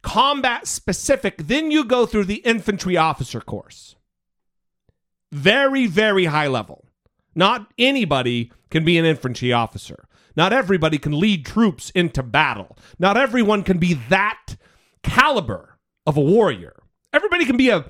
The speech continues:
a basic rifleman, but not everybody can lead men and women into war.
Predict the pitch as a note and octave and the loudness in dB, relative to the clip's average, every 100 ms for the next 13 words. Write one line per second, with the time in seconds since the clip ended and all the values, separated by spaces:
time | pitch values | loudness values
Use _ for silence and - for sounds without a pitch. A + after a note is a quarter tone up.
0 | - - D3 B3 C4 G#3 C#3 C3+ G#3 D#3 | -12 -6 -2 0 0 -2 -2 -2 -2 -2
1 | A#2+ E2+ - _ _ _ _ _ _ _ | -4 -6 -20 _ _ _ _ _ _ _
2 | _ _ - C3 F3+ A3+ C4+ F3+ G3+ D3+ | _ _ -4 2 2 4 2 2 2 2
3 | D3 C#3 C#3+ C3+ A3 G#3 D3+ G3+ F#3 D#3 | 0 0 -2 0 2 2 2 2 2 0
4 | F3+ G#3 C#3 F2 _ _ _ _ _ _ | 0 0 -4 -6 _ _ _ _ _ _
5 | _ _ _ F#3+ F#3+ E3 C#3 C#3+ G2+ D#2+ | _ _ _ 2 2 0 0 -2 -2 -8
6 | - | -20